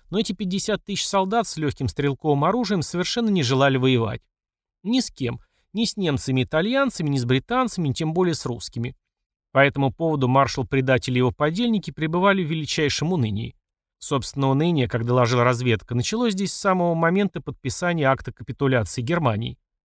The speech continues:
Когда Петену заявили, что согласно акту о присоединении его передают Советскому Союзу из рук в руки, то мерзкий старикашка чуть не грохнулся в обморок. Но просить пощады у бывших хозяев было бесполезно.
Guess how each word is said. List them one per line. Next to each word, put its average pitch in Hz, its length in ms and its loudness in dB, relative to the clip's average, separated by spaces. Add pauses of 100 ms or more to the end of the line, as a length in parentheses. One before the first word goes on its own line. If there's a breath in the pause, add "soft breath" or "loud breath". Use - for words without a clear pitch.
(500)
Когда 135 300 4
Петену 135 440 0
заявили, 131 440 2
что - 180 -6
согласно 135 600 0
акту 135 320 0
о - 40 -2
присоединении 139 720 0
его 131 200 0
передают 131 480 0
Советскому 131 500 -2
Союзу 127 460 0
из 110 100 0
рук 127 240 0
в 113 60 -4
руки, 131 380 -2 (460)
то 156 80 -4
мерзкий 226 340 0
старикашка 202 600 -4
чуть - 220 -6
не 190 100 0
грохнулся 170 520 -2
в 151 80 -4
обморок. 107 400 -2 (580)
Но 135 160 0
просить 135 400 0
пощады 135 520 0
у 120 40 2
бывших 131 360 -2
хозяев 202 440 2
было 196 180 2
бесполезно. 120 760 -2